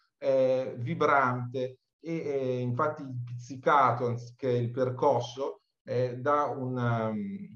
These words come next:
così una scossa appena percettibile, che però ha il suo perché anche in questo caso.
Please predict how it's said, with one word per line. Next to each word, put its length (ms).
così 320
una 220
scossa 500
appena 560
percettibile, 1120
che 100
però 480
ha 140
il 80
suo 760
perché 560
anche 260
in 120
questo 600
caso. 680